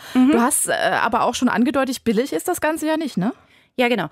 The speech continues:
Speaker 1: Der theoretische und der praktische Teil des Hundeführerscheins kosten jeweils vierzig Euro. Und wenn ich dann noch ein oder mehrere Kurse in der Hundeschule machen muss, um mich darauf vorzubereiten,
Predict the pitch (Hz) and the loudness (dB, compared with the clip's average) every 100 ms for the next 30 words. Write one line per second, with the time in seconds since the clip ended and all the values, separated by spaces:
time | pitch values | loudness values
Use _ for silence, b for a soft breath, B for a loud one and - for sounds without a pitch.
0 | B B _ 226 226 - 269 277 311 349 | B B _ -4 -4 -2 0 2 0 0
1 | 359 - 285 262 247 - 302 - 339 - | -2 -2 -2 -2 -4 -4 -4 -2 -6 -6
2 | 320 277 294 294 294 247 269 294 285 277 | -8 -4 0 2 0 -2 -4 0 0 0
3 | 247 269 - 262 254 - - 269 - 254 | -4 -4 -4 -4 -4 -6 -6 -8 -6 -4
4 | 247 233 233 - - - - - 240 - | -2 -2 -4 -6 -12 -12 -8 -2 -2 -2
5 | 208 - 208 226 254 311 403 B B B | -12 -6 -2 0 0 0 -4 B B B
6 | B - 240 208 269 262 - 254 339 349 | B -6 -2 0 0 0 0 0 2 0
7 | 339 - - 254 302 320 277 - 233 226 | 0 -4 -2 2 4 4 2 0 0 0
8 | 240 277 285 240 - 277 285 247 214 214 | 2 2 0 -4 -4 0 0 0 -2 -2
9 | 202 311 339 - 220 202 180 185 190 233 | 0 2 2 -2 -2 -2 -4 -4 -4 -6
10 | - B B B B 226 233 - 196 185 | -10 B B B B 0 0 -2 -6 -6
11 | - 277 320 269 208 190 196 - 208 247 | -2 0 0 -2 -4 -2 -2 -2 -4 -6